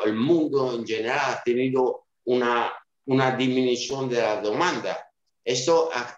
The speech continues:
ha, ha que-, ha querido decir que la pequeña marca que no tenía un respaldo económico bastante fuerte han disminuido su venta y alguna han desa-, ha desaparecido.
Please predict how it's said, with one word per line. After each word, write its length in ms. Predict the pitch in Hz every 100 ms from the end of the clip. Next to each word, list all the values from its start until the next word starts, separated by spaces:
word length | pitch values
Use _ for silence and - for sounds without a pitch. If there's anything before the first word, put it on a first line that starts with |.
| -
ha, 680 | 92 87 76 101 78 85
ha 440 | 98 - - 78 -
que-, 260 | 113 110 -
ha 180 | - - -
querido 420 | 104 110 117 113
decir 360 | 107 - 143 -
que 100 | 113
la 180 | 107
pequeña 460 | - 104 135 135 127
marca 680 | 131 139 135 151 143 139 - _ _ -
que 140 | 113
no 200 | 120 117
tenía 320 | 123 127 131
un 120 | 120
respaldo 540 | 110 - - 127 120 117
económico 760 | - 117 123 120 110 98 95
bastante 500 | 90 90 120 117 120
fuerte 580 | - 127 127 - 131 123 _ _ _ _
han 240 | - 110 113
disminuido 880 | 117 120 123 123 131 131 123 120 113
su 260 | - 120
venta 760 | 113 147 147 - 151 160 156 - _ _
y 100 | 110
alguna 720 | 113 110 139 147 156 139 - - _ -
han 480 | 139 123 117 117
desa-, 360 | 110 107 110 -
ha 120 | 110
desaparecido. 1080 | 107 107 104 95 - 92 87 - 180 92 -